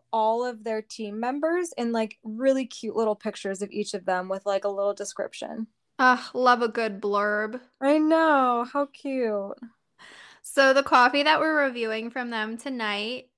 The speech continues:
Speaker 2: or today, depending on when you're listening,
Speaker 1: <laughs>
Speaker 2: is called Light Up Night.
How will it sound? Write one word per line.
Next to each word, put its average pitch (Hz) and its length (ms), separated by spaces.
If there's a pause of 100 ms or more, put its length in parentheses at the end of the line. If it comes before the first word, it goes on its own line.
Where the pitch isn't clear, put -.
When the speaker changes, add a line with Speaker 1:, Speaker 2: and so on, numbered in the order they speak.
(120)
Speaker 2:
or 233 140
today, 208 540
depending 214 380
on 220 120
when 226 140
you're 269 120
listening, 202 840
Speaker 1:
<laughs> 320 340
Speaker 2:
is 269 220
called 320 500
Light 254 500
Up 254 280
Night. 208 500